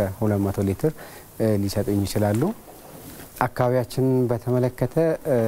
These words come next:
አካባቢው በእርግጥ ምቹ ነው ለእርባታ። እ፣ ጥ-፣ ጥሩ የአየር ንብረት አለው። እ፣ ውሃ አለ። እ፣ ለመን-፣ ለትራንስፖርት ቅርብ ነው። ለአዲስ አበባ ቅርብ ነው።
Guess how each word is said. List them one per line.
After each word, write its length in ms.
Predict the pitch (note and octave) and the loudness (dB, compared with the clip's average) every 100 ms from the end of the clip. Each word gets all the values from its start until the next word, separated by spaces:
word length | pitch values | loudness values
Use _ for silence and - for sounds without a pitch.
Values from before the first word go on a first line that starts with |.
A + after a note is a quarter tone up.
| G#2+ G#2+ G#2 F#2 - | 2 2 0 -4 -6
አካባቢው 460 | A2+ B2+ B2 D3 C#3+ | -2 0 2 2 0
በእርግጥ 300 | A#2 A2+ D#3+ | 0 -2 0
ምቹ 360 | B2 A#2+ - G#2+ | 2 0 0 -2
ነው 120 | F#2 | 0
ለእርባታ። 640 | F#2 F#2 F#2 G#2 G2+ G#2 E3 - - - - - - - - | 0 0 2 2 2 2 0 -4 -16 -20 -20 -20 -20 -20 -12
እ፣ 120 | - G#2 G2+ G2 G2+ F#2+ A2 - - - - - D3+ D#3+ F3 F3+ - | -4 -2 -2 -2 -2 -4 -6 -8 -16 -16 -14 -14 -12 -12 -12 -14 -4
ጥ-፣ 160 | - | -2
ጥሩ 140 | A2+ A#2 | 2 2
የአየር 340 | A2 G2+ G#2 G2 | 2 0 -2 -2
ንብረት 340 | G2+ G2 - | 0 0 2
አለው። 300 | G#2+ A#2+ C3+ C3+ - - | 0 2 0 -2 -12 -6
እ፣ 120 | - G2+ G2+ G2+ | -2 0 2 2
ውሃ 200 | G2+ G2+ G#2 | 2 2 2
አለ። 220 | G2 G2 A#2 C3 - - - - | 2 0 0 -2 -10 -18 -18 -4
እ፣ 120 | - A2+ G#2+ | 2 4 4
ለመን-፣ 400 | G#2+ G#2 G#2+ A2 | 2 2 0 0
ለትራንስፖርት 880 | G2+ G2+ G2 - G#2 G2+ - A2 - G#2 | 0 0 -2 0 0 0 0 -2 0 -2
ቅርብ 260 | G#2 G2 G#2+ | 0 0 2
ነው። 160 | B2 C3 B2+ A2+ | 2 2 0 0
ለአዲስ 800 | G#2 G2+ G2 G2 G2+ G2 G2 - | 2 2 0 0 0 2 2 2
አበባ 220 | G2 G2 | 2 2
ቅርብ 240 | G2+ G2 A2 | 2 2 2
ነው። 160 | C#3 | 2